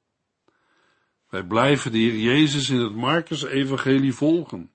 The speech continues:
Ik wil u aanmoedigen de volgende keer weer te luisteren. We gaan dan verder met Marcus twee, vers één tot en met drieëntwintig. Goed om het vooraf vast door te lezen.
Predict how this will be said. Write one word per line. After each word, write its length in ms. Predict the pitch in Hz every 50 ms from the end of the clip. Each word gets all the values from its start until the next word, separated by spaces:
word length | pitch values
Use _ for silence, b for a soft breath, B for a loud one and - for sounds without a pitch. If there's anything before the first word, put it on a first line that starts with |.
| _ _ _ _ _ _ _ _ _ _ _ _ _ _
Ik 140 | - 135 131
wil 140 | 151 202 202
u 140 | 196 190 185
aanmoedigen 680 | 175 185 202 208 202 196 196 202 196 196 - - 180
de 100 | 170 165
volgende 460 | 147 - 175 180 185 170 156 170 170 160
keer 300 | - - 185 185 175 170
weer 240 | 170 185 208 208
te 120 | - - 123
luisteren. 580 | 110 95 90 87 80 - - - _ - 78 _ _ _ _ _ _ _ _ _ _ _ _ _ _ _ _
We 80 | - -
gaan 260 | - 110 98 95 95
dan 260 | 110 120 143 156 147
verder 340 | - 147 147 147 151 156 143
met 180 | 120 104 101
Marcus 480 | 104 110 120 127 127 123 - - - -
twee, 440 | - - 151 170 175 185 185 175 b b b b b b
vers 380 | b _ - 123 117 - - -
één 280 | - - 165 180 175 156
tot 200 | - 151 139 -
en 60 | 143
met 220 | 131 120 110 107
drieëntwintig. 920 | 107 117 143 156 147 143 131 - - 120 104 92 - - 82 - - - _ _ _ _ _ _ _ _ _ _ _ _ _ _ _
Goed 480 | _ - - 226 233 240 208 - - - _ _ _ _ _ _
om 160 | - 160 160 160
het 180 | 139 127 120
vooraf 720 | - - 196 214 214 214 196 190 185 180 170 - - - _ _ _
vast 540 | - - - 170 160 147 - - - 139
door 280 | 123 131 127 117 107 -
te 140 | - 113 101
lezen. 580 | 104 101 95 98 95 85 90 87 87 85 82